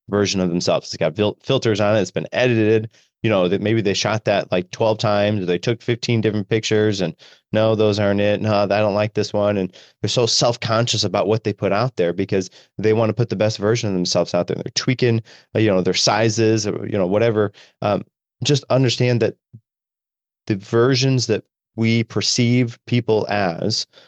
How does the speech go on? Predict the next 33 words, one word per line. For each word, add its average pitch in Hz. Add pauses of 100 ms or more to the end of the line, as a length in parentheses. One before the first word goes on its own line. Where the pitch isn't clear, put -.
(140)
are 98
not 107
who 123
they 107
are. 101 (360)
It's -
not 110
what 110
they 110
have. 101
That's 104
a, 98
that's 98
a 95
facade. 101
It's 87
a, 87
it's -
a 98
shield 98 (320)
that 110
we 113
put 120
up 107
around 107
ourselves, 85
everybody. 110 (1040)
But 113
understand 127
there's 113
an 101
actual 113
human 117